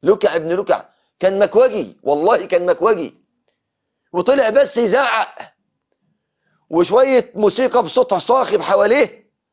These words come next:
بقى مطرب وبقى مذيع وبقى بيتقدم، وبيقعدوا معاه قعدات، ويعملوا معاه الكاميرا الخفية، وياخد فلوس، ويسافر هنا وهناك،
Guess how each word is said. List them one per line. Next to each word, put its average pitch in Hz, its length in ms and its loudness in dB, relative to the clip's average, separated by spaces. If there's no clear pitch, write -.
بقى 202 200 -2
مطرب 254 340 2
وبقى 220 240 -2
مذيع 262 480 0
وبقى 226 200 0
بيتقدم، 240 680 -2
وبيقعدوا 214 400 2
معاه 262 200 0
قعدات، 240 600 0
ويعملوا 233 380 2
معاه 233 200 0
الكاميرا 262 360 0
الخفية، 254 680 2
وياخد 226 360 2
فلوس، 269 680 -2
ويسافر 240 500 2
هنا 294 120 2
وهناك، 254 680 2